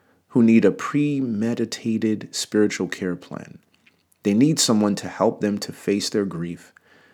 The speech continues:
and create a platform for them to mourn. A careful spiritual caregiver will help them identify their feelings and validate those feelings. Emotional liberation will be possible only as the caregiver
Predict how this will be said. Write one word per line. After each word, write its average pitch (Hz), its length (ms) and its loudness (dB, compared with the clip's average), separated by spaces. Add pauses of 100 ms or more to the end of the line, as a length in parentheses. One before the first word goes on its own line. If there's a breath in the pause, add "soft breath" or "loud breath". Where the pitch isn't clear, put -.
(160 soft breath)
and 101 120 -2
create 107 240 4
a - 40 0
platform 95 600 -2
for 90 140 -4
them 85 220 -4
to 85 120 -12
mourn. 85 380 -6 (680)
A 107 60 -4
careful 135 460 4
spiritual 123 540 0
caregiver 98 920 -2
will 90 140 -2
help - 360 -2
them 90 160 -2
identify 90 580 -2
their 82 100 -6
feelings 85 760 -4 (460 soft breath)
and 101 160 0
validate 101 520 8
those 85 200 -4
feelings. - 680 -16 (540)
Emotional 110 520 4
liberation 101 680 4
will 92 100 2
be 87 140 -2
possible 95 760 -6
only 135 320 4
as 117 140 -2
the 101 80 -2
caregiver 104 560 -2